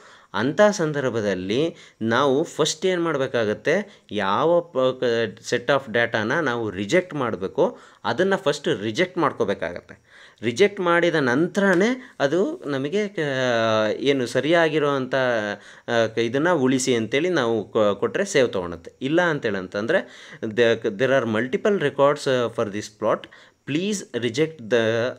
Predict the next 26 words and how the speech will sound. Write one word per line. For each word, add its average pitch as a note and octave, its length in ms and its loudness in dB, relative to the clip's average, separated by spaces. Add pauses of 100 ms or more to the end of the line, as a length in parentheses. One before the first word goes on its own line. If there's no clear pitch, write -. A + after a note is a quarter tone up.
(140)
other C#3+ 160 0
records C3 460 2 (400)
and C3 180 -4
try E3 220 0
to F#3 60 0
approve D#3+ 440 -2 (100)
single B2 260 0
record" F#2 580 -6 (120)
ಅಂಥೇಳಿ B2+ 640 -4 (180)
ಮೆಸೇಜನ್ನು C3+ 460 -2
ತೋರಿಸುತ್ತೆ. G#2+ 460 -6 (120)
ನಾವಿಲ್ಲಿ C#3 340 -2
ಓಕೆ C3+ 420 0
ಅಂತೇಳಿ A2+ 340 -2
ಕ್ಲಿಕ್ A2+ 280 -10
ಮಾಡ್ಕೊಂಡು A2 400 -4
ಏನು G#2 100 -2
ಮಾಡಬೇಕು, G#2 460 -4 (360)
ಯಾವುದನ್ನು B2+ 640 2
ರಿಜೆಕ್ಟ್ C3+ 340 -2
ಮಾಡಬೇಕೋ A#2 600 -2 (300)
ಆ D3 220 4
ಒಂದು C3+ 300 2
ಇದನ್ನು B2 420 0
ನಾವು D3 300 0
ಫಸ್ಟು - 400 -4